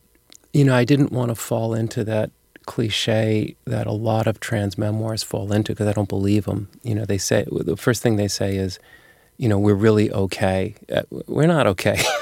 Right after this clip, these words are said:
<laughs> There's a lot of trouble, and, you know, I feel it too. Uh, there's a lot of work to do. There's a long way to go. Um,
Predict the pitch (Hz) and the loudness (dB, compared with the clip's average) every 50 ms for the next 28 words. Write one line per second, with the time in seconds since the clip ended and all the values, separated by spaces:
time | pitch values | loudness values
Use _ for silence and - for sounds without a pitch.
0 | - - - 659 762 - _ - 143 - - - - - _ - - - - - | 0 0 0 0 -2 -10 _ -10 -10 -10 -10 -20 -20 -20 _ -16 -16 -16 -12 -6
1 | - 123 123 - 123 123 135 131 135 135 135 120 - - - - 107 107 - 113 | -4 -4 -2 -2 -2 0 0 2 2 2 2 0 -4 -8 -8 -8 -6 -4 -2 0
2 | 110 107 95 - - - - 110 110 110 101 101 - - - - 196 - 120 117 | 0 2 0 0 -4 -4 -4 -2 0 0 -2 -2 -4 -8 -14 -12 -6 -4 -4 -4
3 | 120 117 110 110 - - 110 110 107 104 - - - - 117 113 107 104 101 _ | -2 -4 -4 -4 -4 -2 0 0 0 -2 -2 -4 -2 2 2 2 2 2 -2 _
4 | - - - - - - - - - - - - 175 113 107 104 107 107 - 104 | -16 -20 -20 -20 -20 -20 -20 -20 -20 -20 -10 -6 -4 -2 0 0 -2 -2 -2 0
5 | 120 120 110 117 113 113 113 104 110 110 104 - - 113 101 104 107 104 - 110 | 0 0 0 2 2 2 2 2 0 0 -2 0 -2 -4 -2 -2 -4 -2 -2 -2
6 | 110 107 107 107 107 110 104 101 95 - - 107 104 104 107 101 98 92 _ - | -2 0 0 0 0 0 0 -2 -2 -2 -2 -2 0 2 0 0 0 -4 _ -18
7 | - - - - - - - _ _ _ _ - - 113 104 104 104 101 101 98 | -20 -20 -20 -20 -20 -20 -20 _ _ _ _ -4 -2 -2 0 0 0 0 0 0
8 | 95 95 | -2 -4